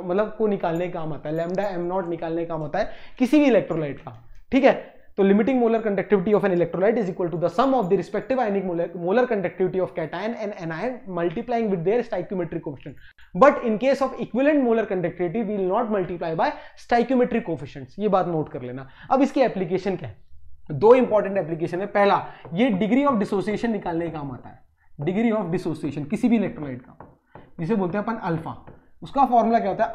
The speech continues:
alpha is equals to होता है lambda m सी upon lambda m naught, सीओ, इस तरीके से याद कर लो।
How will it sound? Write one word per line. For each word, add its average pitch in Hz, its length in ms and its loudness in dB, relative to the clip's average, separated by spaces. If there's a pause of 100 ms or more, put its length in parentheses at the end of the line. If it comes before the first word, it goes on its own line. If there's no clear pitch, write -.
alpha 254 280 0
is 196 140 0
equals 175 180 -4
to - 60 -8
होता 160 220 -4
है 170 120 -2
lambda 170 520 0
m 170 260 -6 (720)
सी 247 420 0 (100)
upon 175 380 -4
lambda 151 300 -8 (120)
m 139 280 -10
naught, 123 300 -16 (140)
सीओ, 196 400 -6 (540)
इस - 120 -16
तरीके 156 200 -6
से 139 100 -12
याद 120 140 -12
कर 123 100 -16
लो। 117 300 -18